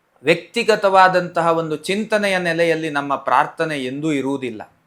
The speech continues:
ಸಮಗ್ರ ಚಿಂತನೆಯ ನೆಲೆಯಲ್ಲಿ ಪ್ರಾರ್ಥನೆಯನ್ನ ಮಾಡುವಂತಹ ಒಂದು ಪ್ರೌಡ್ ಫೀಲ್ ಮಾಡಬಹುದಾದಂತಹ ಒಂದು ಜೀವನ ಕ್ರಮ ಹೇಳುವಂತಹದ್ದು ನಮ್ಮಗಳಿಗಿರುವಂತಹದ್ದು.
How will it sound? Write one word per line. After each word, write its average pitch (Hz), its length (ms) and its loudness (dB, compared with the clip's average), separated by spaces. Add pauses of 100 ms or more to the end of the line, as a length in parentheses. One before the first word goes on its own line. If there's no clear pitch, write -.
(380)
ಸಮಗ್ರ 190 640 2
ಚಿಂತನೆಯ 185 600 -2
ನೆಲೆಯಲ್ಲಿ 156 720 -2 (320)
ಪ್ರಾರ್ಥನೆಯನ್ನ 156 720 2
ಮಾಡುವಂತಹ 135 960 -2 (320)
ಒಂದು 143 440 -4 (540)
ಪ್ರೌಡ್ 190 360 8
ಫೀಲ್ 185 380 -4
ಮಾಡಬಹುದಾದಂತಹ 143 1080 0
ಒಂದು 131 480 -6 (380)
ಜೀವನ 196 420 0
ಕ್ರಮ 180 320 0
ಹೇಳುವಂತಹದ್ದು 147 920 -2 (420)
ನಮ್ಮಗಳಿಗಿರುವಂತಹದ್ದು. 151 1400 -2